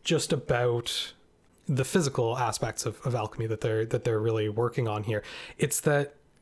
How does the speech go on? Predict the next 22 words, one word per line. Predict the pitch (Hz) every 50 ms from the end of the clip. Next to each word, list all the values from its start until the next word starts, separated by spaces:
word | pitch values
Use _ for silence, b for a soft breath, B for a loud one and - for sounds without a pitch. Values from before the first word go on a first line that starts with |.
| _ - -
uh, | 143 135 131 131 131
there, | 123 165 175 -
there's | 147 - 170 147
a, | 147 147 147 143
there's | 147 151 139 147
a, | 143 139 135 135 - - - _ _ _ _ _ -
there's | - 147 135 135
another | 135 151 156 147
property | - - 135 135 127 - 123 117
that's | 113 110 -
really | 127 120 113
important, | 113 113 - - 165 143 127 123 131 - -
um, | 131 123 120 120 117 113 B B B B B B B B B B B B - - - - -
that | 131 139 139 131 127 131 - - _ _ _ -
is | 151 135 117 123
usually | 131 175 175 170 175 151
phrased | - - - 135 127 127 123 117 -
as, | - 120 113 117 117 113 113 113 - - - - - _ _ _ _ _ _ _ _ -
"as | 143 139 120
above, | 127 113 151 131 127 120 -
so | - - 127 110
below." | 110 117 107 113 123 110 107 107 123